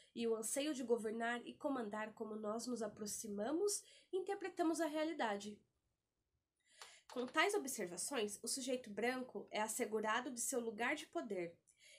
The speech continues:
e autoridade sobre um grupo que ele está classificando como menos inteligente. O último comentário, em particular, contém dois momentos cruciais. O primeiro é a forma de advertência,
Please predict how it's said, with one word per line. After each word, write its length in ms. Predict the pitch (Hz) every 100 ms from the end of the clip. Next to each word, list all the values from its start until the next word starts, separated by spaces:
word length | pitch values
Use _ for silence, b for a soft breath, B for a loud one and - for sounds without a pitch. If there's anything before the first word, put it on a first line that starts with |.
| B
e 140 | 226 220
autoridade 680 | 233 247 226 214 214 220
sobre 240 | 240 240 226
um 100 | 208
grupo 280 | 233 240 254
que 180 | -
ele 160 | 240 226
está 260 | 233 - 226
classificando 720 | 247 254 - 247 - 247 247
como 300 | 254 240 240
menos 400 | 240 240 285 294
inteligente. 840 | 277 269 254 208 170 180 - - _ _ _ _ _ b b b b
O 80 | 359
último 400 | 381 480 480 349
comentário, 560 | 247 208 202 254 240 202
em 40 |
particular, 680 | 202 196 - 208 240 233 208 B B
contém 360 | 277 277 294 233
dois 280 | 269 339 302
momentos 340 | 254 202 202
cruciais. 760 | - 190 - 175 160 170 - - b b
O 80 | -
primeiro 720 | 254 247 226 262 247 180 175 - b b b
é 100 | 214
a 80 |
forma 460 | 226 - 294 320 320
de 180 | - -
advertência, 1080 | - 339 403 480 539 - 254 254 - 180